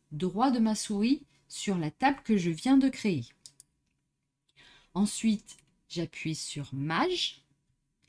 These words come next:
et je vais cliquer droit sur la table des Sims.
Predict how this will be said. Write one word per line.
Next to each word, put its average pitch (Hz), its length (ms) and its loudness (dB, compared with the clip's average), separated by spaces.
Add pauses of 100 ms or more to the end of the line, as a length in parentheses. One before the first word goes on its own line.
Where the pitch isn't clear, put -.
(340)
et 175 80 0
je 165 120 0
vais 151 160 0
cliquer 277 480 2
droit 170 400 -2
sur - 240 -6
la 135 140 -4
table 294 360 0 (300)
des 240 100 0
Sims. - 600 -4